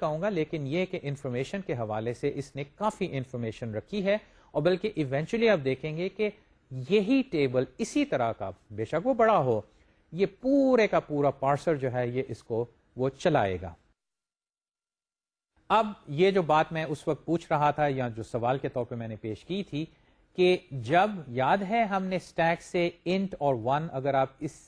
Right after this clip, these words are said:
جو ہائی لائٹڈ یا جس پہ ایرو پوائنٹ ہو رہا ہے اس سے پہلی اسٹیٹمنٹ دیکھیں جس پہ reduce E to int ہے، جس کی بنا پہ اسٹیک میں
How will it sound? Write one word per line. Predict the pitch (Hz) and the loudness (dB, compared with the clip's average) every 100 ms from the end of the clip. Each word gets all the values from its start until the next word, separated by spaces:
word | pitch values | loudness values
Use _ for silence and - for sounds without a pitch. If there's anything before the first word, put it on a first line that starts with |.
| _ | _
جو | 123 127 | -6 -4
ہائی | 120 139 | 0 0
لائٹڈ | 139 139 147 139 135 | 0 0 0 -2 -4
یا | 123 | -6
جس | 120 117 - | -6 -8 -6
پہ | 139 | -6
ایرو | 127 127 147 | -2 0 -2
پوائنٹ | 127 117 117 | -2 -6 -6
ہو | 143 | -2
رہا | 175 143 123 | 0 0 0
ہے | 135 | -2
اس | 143 | -6
سے | - 147 | -8 -6
پہلی | 131 139 | -4 -2
اسٹیٹمنٹ | 175 - 131 - 120 | -4 -4 -4 -4 -6
دیکھیں | 113 - 160 120 - _ _ _ 147 | -6 -6 -8 -10 -14 _ _ _ -6
جس | 151 | -4
پہ | 165 160 _ 123 | -4 -4 _ -2
reduce | 127 120 170 170 - | 0 4 2 2 -2
E | 156 170 156 _ 147 | -2 -2 -4 _ -14
to | - 180 | -4 -2
int | 226 - | -2 -2
ہے، | 107 104 - _ _ _ - | -2 -4 -8 _ _ _ -12
جس | 135 180 | -6 -4
کی | - | -2
بنا | 160 143 143 | -2 0 0
پہ | 139 143 147 | 0 -2 -2
اسٹیک | - - 156 160 151 | -4 -2 -2 -2 -6
میں | 143 147 | -8 -8